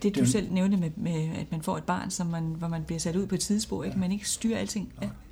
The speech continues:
Speaker 2: Fordi vi styrer jo voldsomt meget i
Speaker 1: Ja.
Speaker 2: forvejen selv. Altså, vi tror, det er jo det, jeg sagde før, at vi tror, vi er fuldkomne næsten. Altså, vi er så perfekte, at, at vi er tæt på det guddommelige, ikke? Øhm, og derved så vil jeg sige, at der er plads til et håb,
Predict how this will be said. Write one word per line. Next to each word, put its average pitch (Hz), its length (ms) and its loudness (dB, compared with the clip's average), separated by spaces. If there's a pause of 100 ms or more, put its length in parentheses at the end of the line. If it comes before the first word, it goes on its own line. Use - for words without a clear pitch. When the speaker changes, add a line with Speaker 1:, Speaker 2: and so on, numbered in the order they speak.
(240)
Speaker 2:
Fordi 139 200 0
vi 135 160 2
styrer 151 360 6
jo 135 180 6
voldsomt 139 500 4
meget 117 360 0
i 135 40 -8
Speaker 1:
Ja. 120 60 -6
Speaker 2:
forvejen 123 400 0
selv. 113 220 -4 (200)
Altså, 120 200 -4
vi 123 100 -2
tror, 175 340 4
det 147 100 2
er 147 40 4
jo 139 60 2
det, 151 140 4
jeg 156 100 6
sagde 135 280 2 (200)
før, 127 280 0
at 117 300 -2
vi 127 60 -4
tror, 143 280 0
vi 135 200 0
er 123 40 2
fuldkomne 127 580 -2
næsten. 113 400 -2
Altså, 110 220 -2
vi 123 100 2
er 120 40 2
så 131 120 -4
perfekte, 123 680 -4
at, 120 220 0
at 123 240 -4
vi 123 60 2
er 120 40 0
tæt 123 220 -2
på - 100 -4
det 123 100 -4
guddommelige, 123 600 -4
ikke? 180 120 -4 (1500)
Øhm, 120 320 6 (520)
og 147 260 0
derved 156 300 8
så 143 160 2
vil 139 100 6
jeg 139 100 8
sige, 139 280 4
at 135 160 0
der 135 60 4
er 131 100 4
plads 131 300 2
til - 120 0
et 143 80 0
håb, 135 320 2